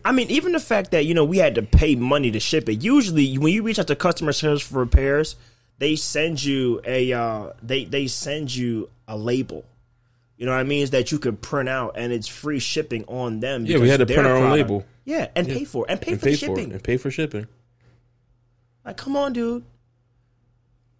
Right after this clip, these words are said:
Speaker 1: Like, something ain't right, and it ain't adding up. It
Speaker 2: It's
Speaker 1: ain't
Speaker 2: not,
Speaker 1: adding
Speaker 2: it's
Speaker 1: up.
Speaker 2: not.
Speaker 1: It ain't adding up.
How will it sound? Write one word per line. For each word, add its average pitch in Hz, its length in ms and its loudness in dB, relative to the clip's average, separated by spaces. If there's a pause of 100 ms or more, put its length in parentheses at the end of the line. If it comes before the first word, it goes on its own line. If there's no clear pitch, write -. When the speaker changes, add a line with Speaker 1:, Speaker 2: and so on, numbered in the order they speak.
(140)
Speaker 1:
Like, 156 220 -8 (100)
something 240 320 -4
ain't 233 160 -4
right, 226 320 -6 (260)
and 135 120 -4
it 170 40 -2
ain't 226 260 -4
adding 233 220 -4
up. 240 240 -6 (960)
It - 60 -20
Speaker 2:
It's 113 60 -12
Speaker 1:
ain't 147 140 -6
Speaker 2:
not, 170 60 -4
Speaker 1:
adding 180 140 -6
Speaker 2:
it's - 120 -8
Speaker 1:
up. 101 40 -10
Speaker 2:
not. 104 260 -6 (1000)
Speaker 1:
It 123 60 -16
ain't 143 140 -12
adding 156 280 -10
up. 147 180 -12